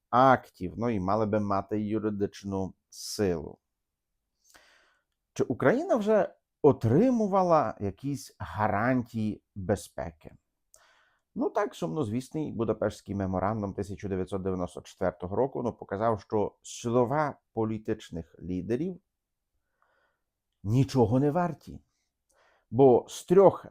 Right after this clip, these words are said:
гарантів, тобто Росія, Сполучені Штати і Великобританія, Велика Британія, один гарант напав на Україну, Росія, і одинадцятий рік продовжує руйнувати, вбивати. Натомість другий гарант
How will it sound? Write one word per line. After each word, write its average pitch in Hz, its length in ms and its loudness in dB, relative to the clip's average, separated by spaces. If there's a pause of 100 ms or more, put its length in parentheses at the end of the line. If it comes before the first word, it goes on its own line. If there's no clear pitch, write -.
гарантів, 104 720 2
тобто 92 500 -4
Росія, 95 480 -4
Сполучені 90 480 -8
Штати 92 480 -6
і 90 280 -8
Великобританія, 90 1040 -4
Велика 90 300 -8
Британія, 95 560 -4 (760)
один 151 200 6
гарант 120 440 4 (120)
напав 139 400 10
на 151 80 6
Україну, 151 540 0 (140)
Росія, 139 520 -2 (400)
і 117 80 0
одинадцятий 104 580 0
рік 107 180 -6
продовжує 95 720 0
руйнувати, 110 680 2
вбивати. 123 640 0 (640)
Натомість 160 600 -2
другий 220 380 2
гарант 190 500 2